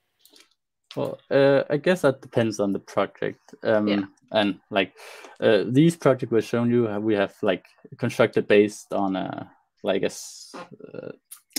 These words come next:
Speaker 1: like, a plan, like, this is what should be in the game, and we cannot, like, add, we can add new stuff, but it's not something we can do in the game. But, um, if you, like,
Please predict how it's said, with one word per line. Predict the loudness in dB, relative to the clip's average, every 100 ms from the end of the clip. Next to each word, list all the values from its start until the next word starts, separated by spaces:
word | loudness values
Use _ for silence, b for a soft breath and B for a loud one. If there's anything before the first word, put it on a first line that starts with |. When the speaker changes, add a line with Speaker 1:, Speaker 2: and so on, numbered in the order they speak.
| -14 _
Speaker 1:
like, | -2 -2
a |
plan, | 0 4 4 2
like, | -2 -2
this | -4
is | -4 0
what | 0 0
should | -8 -2
be | -2
in | 0
the | 2
game, | 2 2 -2
and | -6
we | -6
cannot, | -4 -2 -2 -4 -6
like, | -4 0
add, | -2 -2 -14 -10
we | -8 0
can | 4 4
add | 4
new | -2
stuff, | 0 -2 -2 -4
but | -6
it's | -4 -2
not | -2
something | -2 -4 -4 -6
we | -6
can | -6
do | -6 -4
in | -2 0
the | 0
game. | -2 -6 -10 B B B B B B
But, | 4 6
um, | 8 6 2 -6 -8 -6
if | -4 0
you, | 4 4
like, | 4 0